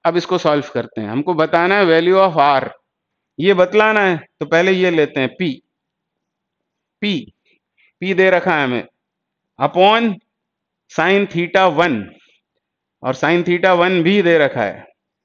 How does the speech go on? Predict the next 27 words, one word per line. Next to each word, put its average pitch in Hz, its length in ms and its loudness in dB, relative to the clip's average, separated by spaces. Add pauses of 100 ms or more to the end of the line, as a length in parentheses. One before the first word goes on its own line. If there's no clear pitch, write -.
(560)
sin 180 380 0
theta 165 400 2
one, 156 260 0 (680)
यही 180 140 0
लगा 185 280 4
रहा 226 100 2
हूं 226 60 0
मैं, 214 100 0
Lami's 180 440 0
theorem 143 360 -4
is 160 180 -4
equal 175 340 -2 (100)
to, 113 80 -12 (680)
ये 180 220 0
लेना 196 260 2
आर 196 600 0 (880)
और 151 160 2
इसके 165 280 -2
नीचे 175 260 2
अपोजिट 170 520 2
एंगल 160 400 0
का 190 160 0
साइन, 131 380 -4
यानी 120 200 -6
sin 160 340 -2
वन 151 180 0
फिफ्टी। 127 420 -10